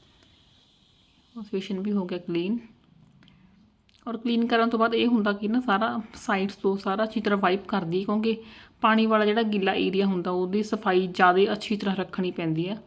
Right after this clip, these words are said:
as compare to ਕੋਈ ਵੀ ਡਰਾਈ ਏਰੀਆ। ਪਾਣੀ ਵਾਲੀ ਜਗ੍ਹਾ 'ਤੇ ਸਫਾਈ ਥੋੜ੍ਹੀ ਜ਼ਿਆਦਾ ਹੀ ਚਾਹੀਦੀ ਹੁੰਦੀ ਹੈ। ਇੱਕ ਵਾਰ ਮੈਂ ਸਾਰਾ ਕੁਛ ਇਹ ਡਰਾਈ ਕਰ ਦਿੰਦੀ ਹੁੰਦੀ, ਕਿਤੇ ਕਿਤੇ ਪਾਣੀ ਦੇ ਛਿੱਟੇ ਹੁੰਦੇ ਨੇ, ਮੈਨੂੰ ਐਂ ਲੱਗਦਾ ਮੈਂ ਸਾਰਾ ਕੁਛ ਇਹ ਨਾ ਅੱਛੀ ਤਰ੍ਹਾਂ ਇੱਕ ਵਾਰ ਡਰਾਈ ਕਰ ਦਾਂ।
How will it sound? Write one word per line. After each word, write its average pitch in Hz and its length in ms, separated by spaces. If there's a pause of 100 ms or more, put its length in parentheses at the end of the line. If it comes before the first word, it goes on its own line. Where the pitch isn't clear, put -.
(460)
as 190 40
compare 190 460
to 185 160
ਕੋਈ 180 400
ਵੀ 196 180
ਡਰਾਈ 180 480
ਏਰੀਆ। 180 260 (1120)
ਪਾਣੀ 190 200
ਵਾਲੀ 190 360 (140)
ਜਗ੍ਹਾ 185 280
'ਤੇ 196 140
ਸਫਾਈ 214 380
ਥੋੜ੍ਹੀ 190 240
ਜ਼ਿਆਦਾ 175 260
ਹੀ 175 80
ਚਾਹੀਦੀ 170 360
ਹੁੰਦੀ 180 260
ਹੈ। 254 60 (1400)
ਇੱਕ - 140
ਵਾਰ 196 100
ਮੈਂ 202 120
ਸਾਰਾ 220 420
ਕੁਛ 233 240
ਇਹ 208 100
ਡਰਾਈ 190 340
ਕਰ 175 200
ਦਿੰਦੀ 175 180
ਹੁੰਦੀ, 175 220
ਕਿਤੇ 185 280
ਕਿਤੇ 190 200
ਪਾਣੀ 180 260
ਦੇ 190 80
ਛਿੱਟੇ 208 320
ਹੁੰਦੇ 214 220
ਨੇ, 190 80
ਮੈਨੂੰ 190 220
ਐਂ 185 80
ਲੱਗਦਾ 170 200
ਮੈਂ 180 200
ਸਾਰਾ 190 160
ਕੁਛ 220 240
ਇਹ 214 100
ਨਾ 247 140
ਅੱਛੀ 247 200
ਤਰ੍ਹਾਂ 208 180
ਇੱਕ 214 80
ਵਾਰ 208 80
ਡਰਾਈ 185 360
ਕਰ 175 140
ਦਾਂ। 156 200